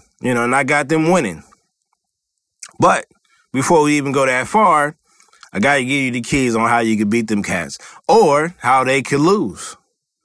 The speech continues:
You know, so there it is. Uh, I'm gonna say, in the case of Boston and the Cavs,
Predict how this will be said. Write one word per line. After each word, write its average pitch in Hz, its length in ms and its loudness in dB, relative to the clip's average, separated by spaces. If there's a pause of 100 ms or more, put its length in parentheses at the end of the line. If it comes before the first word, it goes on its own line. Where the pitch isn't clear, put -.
(960)
You 110 140 -4
know, 110 240 -2
so 107 560 -4
there 135 280 0
it 147 80 0
is. 131 440 -2 (260)
Uh, 123 380 0
I'm 131 180 -2
gonna 151 280 0
say, 147 520 -2 (640)
in 131 100 -4
the 139 100 -4
case 170 300 0
of 151 140 0
Boston 151 360 0
and 143 220 -4
the 143 60 -4
Cavs, 170 500 -2